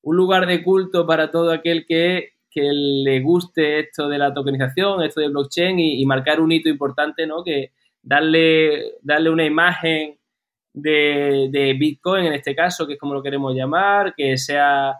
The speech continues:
estamos valorando si hacerlo de alquiler residencial o turístico, que puede ser incluso más llamativo, ¿no? Por, "Oye, me voy a quedar en esta ciudad", que estamos valorando ahora mismo en Valencia y Sevilla opciones, "me voy a quedar en esta ciudad, en el edificio Bitcoin, que es el primero tokenizado en la historia", ¿no? Pues la verdad que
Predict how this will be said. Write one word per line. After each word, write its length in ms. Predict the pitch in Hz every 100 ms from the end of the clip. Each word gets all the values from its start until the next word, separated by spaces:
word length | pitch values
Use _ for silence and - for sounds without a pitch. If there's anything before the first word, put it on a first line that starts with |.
| _
estamos 280 | _ 151 170
valorando 420 | 170 156 160 165
si 100 | 151
hacerlo 220 | 147 147 147
de 60 |
alquiler 220 | 143 143
residencial 500 | 139 131 139 131 156
o 100 | 143
turístico, 600 | 139 135 165 - 131 131 131
que 100 | 123
puede 180 | 135
ser 160 | 139 139
incluso 320 | 135 131 131
más 160 | 131 131
llamativo, 580 | 135 127 120 160 170 135
¿no? 220 | 139 160
Por, 380 | 147 135 131 127 _ _
"Oye, 220 | 147 147
me 80 | 135
voy 120 | 135
a 60 |
quedar 260 | 139 147 147
en 140 | 147
esta 240 | 147 147 135
ciudad", 400 | 131 151 175 170
que 260 | 139 127 -
estamos 300 | - - 139
valorando 420 | 139 135 139 139
ahora 120 | 135 135
mismo 180 | 139
en 80 | 135
Valencia 480 | 127 131 160 - 135
y 80 | 131
Sevilla 400 | 131 123 147 139
opciones, 440 | 131 151 160 180 _ _ _ _ _
"me 80 | 135
voy 80 |
a 40 | 151
quedar 180 | 175 175
en 120 | 175
esta 180 | 175 170
ciudad, 240 | 160 175
en 60 | 180
el 80 |
edificio 420 | 170 156 165 170 156
Bitcoin, 400 | 151 - 175 175
que 80 |
es 60 | 165
el 80 | 165
primero 260 | 160 160 160
tokenizado 800 | 156 156 147 160 156 165 165
en 80 | 156
la 60 | 143
historia", 420 | 135 147 127 117
¿no? 160 | 139 151
Pues 260 | 127 117 107
la 80 | 117
verdad 260 | 120 127 127
que 220 | 143 143